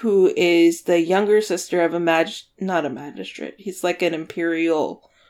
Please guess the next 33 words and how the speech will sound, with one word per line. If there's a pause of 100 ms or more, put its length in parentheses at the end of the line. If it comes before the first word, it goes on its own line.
(300)
bureaucrat
of
some
kind
who, (100)
who
was
the
ma-,
central
character
in
one
of
the
earlier
books
in
the
series, (680)
has
to (200)
help (260)
her
brother (480)
sort
of
figure
out
what
h-,
is
happening